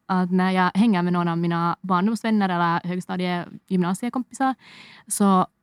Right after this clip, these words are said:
så går jag tillbaka till den här, den här, den här Vipsu då som, som var gymnasie-,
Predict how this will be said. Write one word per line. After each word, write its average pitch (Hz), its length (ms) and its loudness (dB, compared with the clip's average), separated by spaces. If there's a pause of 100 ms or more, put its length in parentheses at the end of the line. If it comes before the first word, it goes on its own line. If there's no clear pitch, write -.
så - 100 2
går 214 140 4
jag 202 80 6
tillbaka 220 440 2
till 175 120 -12
den 175 100 -8
här, 190 280 -8 (680)
den 190 140 4
här, 175 280 2 (240)
den 185 200 -2
här 185 300 -2
Vipsu 196 360 -2
då 170 140 -2
som, 175 320 -2 (640)
som 180 420 2
var 180 160 2
gymnasie-, 175 920 0